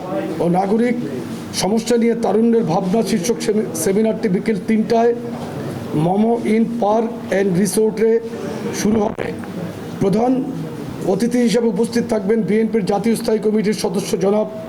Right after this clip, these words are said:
নজরু-, নজরুল ইসলাম খান। এখানে সম্মানিত আলোচকবৃন্দ হিসেবে যারা উপস্থিত থাকবেন, আমি তাদের নাম বলছি। ববি হাজ্জাদ, চেয়ারম্যান জাতীয়তাবাদী গণতান্ত্রিক আন্দোলন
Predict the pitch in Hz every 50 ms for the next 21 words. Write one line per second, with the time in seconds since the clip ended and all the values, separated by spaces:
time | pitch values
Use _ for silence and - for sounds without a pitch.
0 | - - - - - - 180 185 196 - - 220 220 - - - - - - -
1 | 196 185 196 180 196 202 196 196 - - 214 202 - - 165 180 160 - - -
2 | - - - - - - - - - - - - - - - - - - - -
3 | - - - - 160 180 240 240 254 180 185 220 226 233 240 247 254 - 247 247
4 | 247 254 247 - - 196 214 - - 233 175 175 226 226 208 220 226 220 226 226
5 | - - 151 160 220 196 208 196 202 208 202 190 208 196 226 226 - 214 208 190
6 | 196 220 196 190 202 202 185 180 175 202 202 190 185 196 190 185 214 - - -
7 | 233 233 233 233 233 - - - - - - - - - - - - - - -
8 | - - - - - - - - 156 185 202 202 233 214 220 220 175 160 240 247
9 | 247 247 - - - - 240 247 240 - - - - - 202 214 233 233 208 240
10 | 240 233 165 202 208 196 226 - 233 220 220 196 226 220 180 185 202 196 180 220
11 | 214 185 180 214 - 208 202 208 185 220 220 226 233 247 247 254